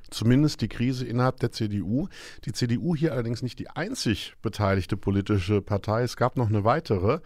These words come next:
Und A K K auch nicht die einzige, die an diesem Tag nach Erfurt gefahren ist. Ein gewisser Christian Lindner, damals F-D-P-Vorsitzender, hat sich nämlich auch ins Auto gesetzt und hat sich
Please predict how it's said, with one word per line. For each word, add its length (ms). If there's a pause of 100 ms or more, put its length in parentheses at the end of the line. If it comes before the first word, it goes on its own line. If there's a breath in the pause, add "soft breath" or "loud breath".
(440 loud breath)
Und 220
A 100
K 180
K 220
auch 180
nicht 200
die 100
einzige, 500
die 180
an 120
diesem 240
Tag 260
nach 120
Erfurt 580
gefahren 540
ist. 320 (300 loud breath)
Ein 180
gewisser 320
Christian 420
Lindner, 480
damals 380
F-D-P-Vorsitzender, 1160 (300 loud breath)
hat 120
sich 100
nämlich 260
auch 360
ins 200
Auto 320
gesetzt 520
und 260
hat 160
sich 380